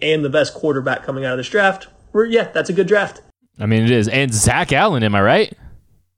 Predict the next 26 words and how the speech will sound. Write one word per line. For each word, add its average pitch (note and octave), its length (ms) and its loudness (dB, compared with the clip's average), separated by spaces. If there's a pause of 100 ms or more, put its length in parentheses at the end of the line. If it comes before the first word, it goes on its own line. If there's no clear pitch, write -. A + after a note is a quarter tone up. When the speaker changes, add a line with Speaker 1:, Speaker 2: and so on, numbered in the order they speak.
Speaker 1:
He F3+ 160 2
had A3+ 100 4
a A3 60 6
little G#3 240 4
head. F#3 160 4
I D3 60 2
didn't D#3 160 -4
even D#3+ 120 0
see F#3 120 0
that D#3 140 2
pick. - 300 -2 (300)
Speaker 2:
Uh-huh. A2+ 320 2 (280)
Mm-hmm. A2+ 320 -2 (280)
Okay. A2 320 0 (600)
Uh, C3+ 500 4
okay, C3+ 240 0
give B2+ 220 0
me, D#3 360 0 (140)
okay, A#2+ 380 2
one G#3 720 2 (140)
singular, F#3 920 2 (1160)
one F3 340 2
singular E3+ 720 2
twenty C#3+ 460 2
twenty C#3+ 340 0
prospect B2+ 800 0